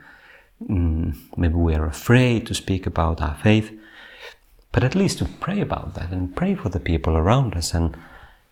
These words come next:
pray for the gift of, uh, finding the right words and finding the right perspectives and kind of those connections that, um, that might help people to realize, okay, what is the real meaning of Christ-, Christmas? What are we celebrating?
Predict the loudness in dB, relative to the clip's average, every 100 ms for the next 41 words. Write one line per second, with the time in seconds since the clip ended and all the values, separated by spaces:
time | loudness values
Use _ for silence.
0 | -8 4 6 6 2 2 6 4 4 -4
1 | -6 -6 -6 -2 -2 -2 -6 -12 _ 2
2 | 4 6 4 0 0 -2 0 2 2 2
3 | -2 -6 -6 -4 2 4 4 2 2 0
4 | 0 -2 -4 -6 -6 2 2 2 -2 0
5 | 0 -4 -8 -6 -6 -6 -8 -10 -4 0
6 | 0 0 -2 -2 -4 -4 -6 -10 -20 -20
7 | -20 -18 -18 -16 -8 -4 -2 -2 -4 -6
8 | -8 -12 _ -10 -4 0 2 2 2 0
9 | -2 -4 -4 -4 -4 -4 -4 -6 -6 0
10 | 2 2 0 -2 0 2 4 4 2 -2
11 | -2 -2 -2 -8 -12 2 2 2 -4 -8
12 | -8 2 2 4 -2 -2 -2 -2 -4 -6
13 | -8 -10